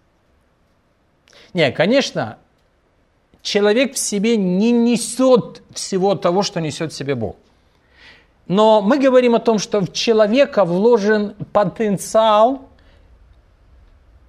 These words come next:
духовного творения, в человека вложен призвание,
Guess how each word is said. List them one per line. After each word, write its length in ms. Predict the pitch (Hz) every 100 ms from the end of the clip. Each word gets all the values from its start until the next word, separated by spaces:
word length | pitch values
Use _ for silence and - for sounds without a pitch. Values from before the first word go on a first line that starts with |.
| _ _ _
духовного 880 | - 113 233 - 226 226 208 214 208
творения, 600 | 202 196 196 202 196 190 185
в 60 |
человека 560 | - 214 220 247 233 226
вложен 520 | 220 214 214 208 185 - _ _ _ _ _ _
призвание, 880 | - 240 208 196 202 202 208 214 220